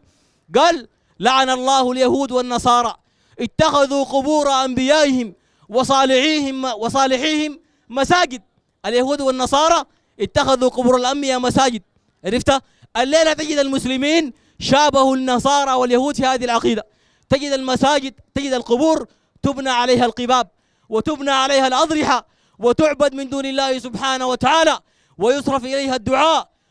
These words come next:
ويلجؤون إليها في الشدائد، ويطلبون منها النفع ودفع الضر، ويطلبون منها الذرية. عند المسلمين، عند أصحاب الطرق الصوفية وغيرهم، ده تشابه لليهود والنصارى. يمشوا للميت صاحب القبر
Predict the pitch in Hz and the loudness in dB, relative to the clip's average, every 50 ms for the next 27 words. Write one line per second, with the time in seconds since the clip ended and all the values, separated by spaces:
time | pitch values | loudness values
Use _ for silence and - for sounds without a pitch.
0 | _ - 180 226 254 269 262 240 196 262 277 294 285 277 277 269 269 269 277 311 | _ -2 0 2 2 2 2 0 0 -2 -2 -2 -2 -4 -2 -2 0 2 2 2
1 | 302 285 269 269 262 262 - 269 269 330 339 339 320 285 233 _ _ _ _ _ | 2 2 0 0 -2 -4 -4 0 2 4 4 4 4 2 -2 _ _ _ _ _
2 | _ - 185 233 262 254 - 247 285 269 285 294 285 277 277 285 277 269 269 277 | _ -2 0 2 2 2 0 -2 -4 -2 -2 -2 -2 -2 -4 -4 -4 -2 -2 0
3 | 285 320 320 277 311 294 285 240 - _ _ _ _ _ _ _ - 180 247 262 | 2 0 2 4 2 2 2 0 -2 _ _ _ _ _ _ _ -4 -2 -2 0
4 | 254 277 262 277 262 262 269 196 202 339 349 330 320 311 277 214 - _ _ _ | 0 -2 -2 -2 -2 -2 -2 0 2 2 4 4 4 2 0 -2 -6 _ _ _
5 | _ - 214 254 262 262 208 277 285 294 294 294 294 294 277 277 269 262 269 294 | _ -2 -2 0 0 0 -4 -6 -6 -6 -6 -6 -6 -6 -4 -4 -4 -4 -4 -2
6 | 285 311 359 370 349 311 247 _ _ _ _ _ _ - 226 240 247 247 254 254 | 0 2 2 4 2 2 0 _ _ _ _ _ _ -16 -14 -14 -12 -10 -10 -10
7 | - 233 247 254 269 294 269 220 _ _ _ _ _ - 202 220 226 240 240 - | -8 -8 -8 -8 -8 -8 -10 -12 _ _ _ _ _ -18 -14 -8 -6 -6 -6 -6
8 | - 240 233 233 226 - 277 285 277 269 254 247 - 254 240 220 262 277 247 220 | -6 -6 -6 -6 -6 -8 -8 -6 -6 -4 -6 -6 -6 -8 -8 -6 -4 -4 -4 -6
9 | _ _ _ _ _ _ - 226 254 302 339 349 320 294 269 233 196 _ _ _ | _ _ _ _ _ _ -4 -2 2 2 2 2 2 0 -4 -6 -10 _ _ _
10 | _ _ - 254 277 302 294 247 285 294 302 285 285 285 269 269 277 262 269 277 | _ _ -2 0 2 2 2 4 4 4 4 4 2 0 0 2 0 0 0 0
11 | 277 269 269 262 254 247 269 262 262 247 202 - _ _ _ _ _ _ - 226 | -2 -4 -4 -4 -4 -2 0 0 0 0 -4 -8 _ _ _ _ _ _ -2 0
12 | 269 285 285 285 285 277 262 262 269 294 302 285 269 - _ _ _ _ _ - | 0 2 2 0 2 2 2 2 2 2 2 2 0 -2 _ _ _ _ _ -2
13 | 240 240 247 254 262 247 208 320 339 320 285 233 | -2 0 2 2 2 4 4 4 6 6 4 2